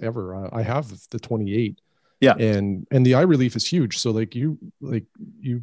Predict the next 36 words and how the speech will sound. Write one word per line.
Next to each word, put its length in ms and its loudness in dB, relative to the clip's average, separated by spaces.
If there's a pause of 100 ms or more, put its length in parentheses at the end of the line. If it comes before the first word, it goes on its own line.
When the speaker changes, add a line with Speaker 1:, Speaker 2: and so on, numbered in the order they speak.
(120)
Speaker 1:
you 100 2
position 440 4
your 140 6
eye 120 2
quite 240 2
a 20 4
ways 240 2
back, 520 -4
because 300 -2
otherwise 540 2
you, 180 -6
you 140 -2
know, 80 -2
you 160 0
end 140 0
up 100 -6
with 100 -4
the 80 -8
blackouts. 720 -6 (520)
Speaker 2:
Yeah. 160 8
Speaker 1:
Um, 520 -2 (240)
b-, 140 -6
uh, 100 4
but, 320 2 (460)
like, 320 0
the 220 0
edge 260 4
of 120 0
the 140 2
eyepiece 460 2
is 140 2
almost 340 -2
invisible. 680 -4
So 200 0
it's 140 0
like 340 0